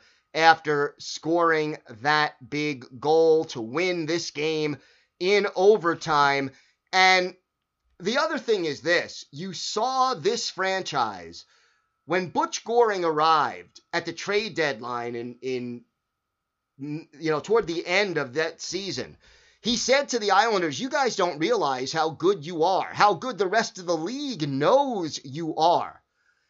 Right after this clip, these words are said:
After Goring arrived, he helped them with that. He gave them that extra shot of confidence.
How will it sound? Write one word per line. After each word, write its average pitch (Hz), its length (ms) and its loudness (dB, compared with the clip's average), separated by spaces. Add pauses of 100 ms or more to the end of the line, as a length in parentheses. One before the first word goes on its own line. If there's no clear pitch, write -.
(360)
After 214 440 4
Goring 208 440 2
arrived, 185 560 2
he 127 220 -8 (240)
helped 180 360 4
them 190 220 0
with 180 160 -4
that. 175 300 2
He 139 80 -4
gave 180 440 -4
them 185 140 -2
that 170 180 0
extra 165 340 -6
shot 160 280 0
of 139 80 -6
confidence. 151 720 -2